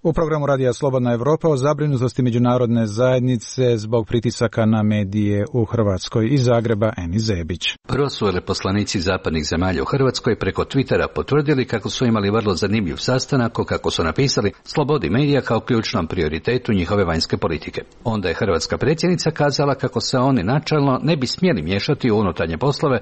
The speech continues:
Speaker 2: zemlje u kojoj su akreditirani, a potom je austrijski veleposlanik ottweetao kako želi samo reći da hrvatska predsjednica dijeli njihovu predanost promoviranju medijskih sloboda u svijetu.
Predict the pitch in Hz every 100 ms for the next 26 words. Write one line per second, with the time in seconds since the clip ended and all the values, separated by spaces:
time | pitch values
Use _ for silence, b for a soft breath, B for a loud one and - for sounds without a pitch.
0 | - 107 120 117 123 113 113 - 98 -
1 | 110 - 98 110 101 101 156 147 85 80
2 | - - 160 196 180 151 - 135 143 127
3 | 104 107 87 80 - 160 156 - 95 -
4 | - 165 165 165 - 117 107 123 - 104
5 | 139 101 - 127 95 156 - 131 104 156
6 | 113 - 87 127 156 151 139 117 123 -
7 | 123 160 151 110 113 95 78 139 143 139
8 | 123 - 120 98 98 127 117 117 85 98
9 | 90 82 - 95 - 85 87 85 - 95
10 | 90 -